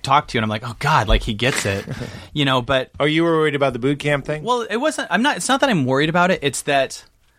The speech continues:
Speaker 1: that was a truly traumatic experience for me.
Speaker 2: That broke you, though.
Speaker 1: That broke me, and
Speaker 2: Yeah.
Speaker 1: it opened something up.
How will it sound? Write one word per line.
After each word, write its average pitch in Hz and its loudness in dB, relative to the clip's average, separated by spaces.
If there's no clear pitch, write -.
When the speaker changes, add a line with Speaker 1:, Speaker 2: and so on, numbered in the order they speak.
Speaker 1:
that 151 2
was 190 -4
a 131 -6
truly 139 -6
traumatic 110 -4
experience 104 -6
for 101 -10
me. 90 -12
Speaker 2:
That 143 2
broke 190 0
you, 98 -2
though. 98 -8
Speaker 1:
That 165 -2
broke 196 0
me, 117 2
and 123 -2
Speaker 2:
Yeah. 143 4
Speaker 1:
it - -2
opened 170 0
something 127 -6
up. 143 -2